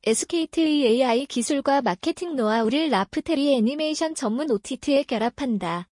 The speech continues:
이를 통해 애니메이션을 팬층에게 새로운 미디어 에이아이 경험을 제공한다는 목표다. 먼저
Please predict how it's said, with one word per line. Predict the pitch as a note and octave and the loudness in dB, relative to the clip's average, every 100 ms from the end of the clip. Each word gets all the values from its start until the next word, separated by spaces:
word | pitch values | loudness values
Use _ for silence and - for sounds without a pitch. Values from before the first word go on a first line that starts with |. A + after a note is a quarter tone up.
| _ _ - | _ _ -4
이를 | A3+ C4 | -2 0
통해 | D#4+ E4 D4 C#4+ | 0 -2 0 2
애니메이션을 | G3+ C#4 E4+ F#4 F4 D4 D4 D#4 | 2 2 2 2 2 0 -2 -2
팬층에게 | F#4+ F4+ D#4+ D4 B3 D#4+ | -4 -2 -4 -4 -2 -2
새로운 | E4 G4 F#4+ F#4 D#4+ | -2 0 2 2 0
미디어 | A#3 A3+ B3+ D#4 | -2 2 4 6
에이아이 | G#3 C4 D4+ D#4 | 4 4 2 0
경험을 | C4+ A#3+ A#3 B3+ C#4 | 0 0 2 2 2
제공한다는 | - G#3 C4 D4 D4+ D4+ D4 C#4+ | 0 -2 0 0 0 0 0 -2
목표다. | G3+ - C4 F#3+ E3+ F3 _ _ _ _ _ - | -4 -2 -2 2 0 -2 _ _ _ _ _ -4
먼저 | G3+ G3+ B3 D4 | -2 0 2 2